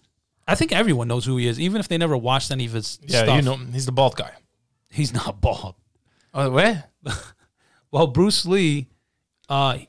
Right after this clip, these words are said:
Speaker 1: he, he died pretty young. I think he was thirty-two when he died, and his son got into
Speaker 2: Oh, I'm talking
Speaker 1: acting.
Speaker 2: about Bruce Willis. Is Bruce
Speaker 1: Oh, oh, I thought you were joking when you said the whole bald thing. No, I'm
Speaker 2: Yeah,
Speaker 1: not
Speaker 2: yeah,
Speaker 1: talking about
Speaker 2: Bruce
Speaker 1: Bruce
Speaker 2: Lee.
Speaker 1: Willis.
Speaker 2: Yeah, yeah, the,
Speaker 1: Bruce
Speaker 2: the,
Speaker 1: Lee,
Speaker 2: the,
Speaker 1: the
Speaker 2: the fucking,
Speaker 1: A-,
Speaker 2: uh, yeah, yeah,
Speaker 1: the
Speaker 2: yeah.
Speaker 1: Asian guy.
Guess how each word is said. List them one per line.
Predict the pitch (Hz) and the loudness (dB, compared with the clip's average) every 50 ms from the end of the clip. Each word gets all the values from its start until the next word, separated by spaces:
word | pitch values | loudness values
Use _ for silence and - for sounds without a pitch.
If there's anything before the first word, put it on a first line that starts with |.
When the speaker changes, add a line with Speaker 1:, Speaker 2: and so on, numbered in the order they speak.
| _ _ - | _ _ -10
Speaker 1:
he, | 139 170 196 - - | -8 -6 -6 -6 -6
he | - 165 214 | -6 -6 -4
died | 285 294 277 - | -4 -4 -4 -4
pretty | - 165 135 135 | -4 -4 -4 -2
young. | 151 143 117 113 | -2 -2 -2 -4
I | 117 | -6
think | - - 139 | -6 -6 -6
he | 165 | -6
was | 175 - | -6 -4
thirty-two | - 185 180 175 165 - - 170 147 127 110 101 - _ _ _ _ | -4 -4 -4 -4 -6 -4 -2 -2 -2 -2 -2 -6 -10 _ _ _ _
when | - 139 127 | -12 -8 -6
he | 117 135 123 | -4 -4 -2
died, | 117 113 104 98 95 90 - - _ _ _ _ _ _ _ _ _ _ _ _ _ _ _ - | -2 -2 -2 -2 -4 -8 -12 -18 _ _ _ _ _ _ _ _ _ _ _ _ _ _ _ -8
and | 139 131 127 127 127 127 127 131 - _ _ | -4 -4 -2 -2 -2 -4 -4 -8 -10 _ _
his | - 120 139 131 - | -8 -6 -4 -2 -2
son | - - 226 254 226 165 139 139 147 147 - _ _ _ _ - | -2 0 2 2 4 2 2 0 -4 -8 -12 _ _ _ _ -4
got | 143 131 143 | -2 0 0
into | 139 135 - 151 131 | 0 -2 -4 -4 -2
Speaker 2:
Oh, | |
I'm | - 165 180 | 2 2 2
talking | 180 - 269 | 4 2 2
Speaker 1:
acting. | 233 208 | 4 4
Speaker 2:
about | 175 143 135 | 4 4 4
Bruce | 123 151 180 202 185 - - - | 4 4 4 2 2 0 -2 -4
Willis. | 131 123 123 131 175 196 127 85 - - - - - _ - | -8 -6 -2 0 0 0 0 -2 -2 -4 -4 -6 -10 _ -12
Is | 160 120 | -10 -10
Bruce | 113 113 117 143 165 160 | -10 -8 -4 0 2 4
Speaker 1:
Oh, | 175 180 175 165 160 - 151 | 4 4 4 2 2 2 2
oh, | 175 180 165 | 2 4 4
I | 165 | 2
thought | - 202 180 | 2 2 0
you | 165 | 0
were | 156 | 0
joking | 135 139 147 147 143 - 135 | 0 0 0 0 0 -2 -4
when | 127 | -4
you | 127 | -4
said | - - 123 | -4 -4 -4
the | 123 | -4
whole | 123 120 | -4 -2
bald | 110 117 117 117 - | -2 -2 -2 -2 -4
thing. | - 120 110 107 - | -6 -10 -8 -4 0
No, | 175 175 143 | 2 4 4
I'm | 147 | 6
Speaker 2:
Yeah, | 160 | 6
Speaker 1:
not | 160 | 6
Speaker 2:
yeah, | 151 | 6
Speaker 1:
talking | 143 214 | 6 6
about | 208 180 175 | 6 4 4
Speaker 2:
Bruce | 139 135 | 4 4
Speaker 1:
Bruce | - | 4
Speaker 2:
Lee. | 175 151 | 4 4
Speaker 1:
Willis. | - - 156 135 | 4 4 4 4
Speaker 2:
Yeah, | 123 123 127 123 | 2 2 0 -2
yeah, | 117 | -2
the, | 113 123 120 120 | -2 0 0 2
Speaker 1:
Bruce | 165 120 120 | 2 2 2
Speaker 2:
the, | 117 185 | 2 2
Speaker 1:
Lee, | 175 147 127 | 0 0 0
Speaker 2:
the, | 117 127 | -2 -2
Speaker 1:
the | 123 120 120 117 | -2 0 0 -2
Speaker 2:
the | 113 113 | -2 -4
fucking, | - 143 131 - 127 117 147 | -6 -8 -8 -6 -4 0 0
Speaker 1:
A-, | 170 180 | 2 0
Speaker 2:
uh, | 117 117 120 113 | 0 -2 -8 -8
yeah, | 110 120 147 151 135 | -4 0 2 2 4
yeah, | 120 120 120 113 | 4 2 2 2
Speaker 1:
the | - | 2
Speaker 2:
yeah. | - | 2
Speaker 1:
Asian | 156 151 131 127 117 | 2 2 0 -2 -4
guy. | 113 107 92 92 - | -4 -4 -6 -6 -10